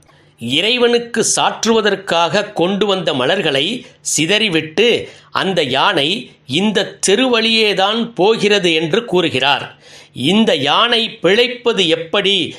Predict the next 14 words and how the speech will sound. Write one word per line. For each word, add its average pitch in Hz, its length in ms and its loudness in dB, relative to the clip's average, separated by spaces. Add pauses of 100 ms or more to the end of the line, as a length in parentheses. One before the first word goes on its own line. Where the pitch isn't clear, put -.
(140)
என 190 240 0
யானையை 202 800 0
பின்தொடர்ந்து 208 840 2
சென்று 143 640 0 (240)
யானையின் 202 680 -2
துதிக்கையை 180 800 0 (220)
தன் 175 340 0
மழுவினால் 220 640 2 (220)
துணித்தார் 208 760 0 (160)
எரிபத்த 185 600 -2
நாயனார். 135 680 0 (340)
அந்த 175 360 -2
யானையின் 226 840 0 (120)
முன்புறமும் 175 840 0